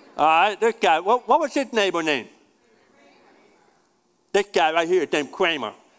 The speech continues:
right, and Kramer, uh, never knocked. He just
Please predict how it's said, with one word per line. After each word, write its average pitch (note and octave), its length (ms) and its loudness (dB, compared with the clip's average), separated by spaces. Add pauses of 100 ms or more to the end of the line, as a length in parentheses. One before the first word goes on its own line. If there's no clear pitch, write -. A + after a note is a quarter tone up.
(140)
right, D#3+ 340 2
and D3+ 160 -12
Kramer, G#3 480 0
uh, - 160 -8 (320)
never B3+ 300 0
knocked. A3 440 -2 (220)
He G#3 120 -6
just G3 180 -2